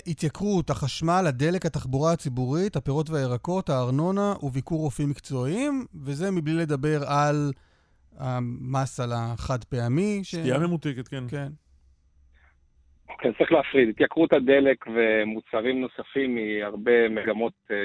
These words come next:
Speaker 3: של העולם, זה התייקרות על, אה, המשקאות הממותקים וגם הכלים החד פעמיים, הם, היא מדיניות של הממשלה, שאמורה בעצם להביא לידי ביטוי את הרצון של הממשלה להפחית את הצריכה של אותם,
Speaker 1: אני,
Speaker 3: אה,
Speaker 1: אני שם
Speaker 3: מוצרים.
Speaker 1: רגע בצד את סיפור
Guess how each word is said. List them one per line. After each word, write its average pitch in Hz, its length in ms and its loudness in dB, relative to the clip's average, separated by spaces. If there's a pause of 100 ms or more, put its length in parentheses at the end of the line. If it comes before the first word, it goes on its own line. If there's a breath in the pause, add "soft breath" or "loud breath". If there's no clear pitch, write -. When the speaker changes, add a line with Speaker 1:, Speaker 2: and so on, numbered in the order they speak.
(100)
Speaker 3:
של 104 220 -2
העולם, 143 440 2
זה 120 80 0
התייקרות 113 520 -2
על, 113 200 2
אה, 104 720 -2 (540)
המשקאות 120 500 4
הממותקים 117 800 0
וגם 110 360 0
הכלים 107 600 -2
החד 113 280 0
פעמיים, 120 440 2
הם, 107 180 -2 (140)
היא 104 140 -4
מדיניות 110 480 2
של 113 160 2
הממשלה, 110 500 4 (560)
שאמורה 107 480 2
בעצם 113 440 2
להביא 107 360 2
לידי 113 280 2
ביטוי 117 420 0
את - 120 -4
הרצון 107 420 0
של 123 100 -2
הממשלה 110 400 2
להפחית 113 480 0
את 113 100 -6
הצריכה 104 460 -4
של 101 160 -10
אותם, 101 280 -2
Speaker 1:
אני, 180 80 0
Speaker 3:
אה, 220 160 -6
Speaker 1:
אני 226 80 -6
שם 254 120 -4
Speaker 3:
מוצרים. 247 80 0
Speaker 1:
רגע 233 140 4
בצד 214 260 0
את 196 80 -2
סיפור 151 340 -2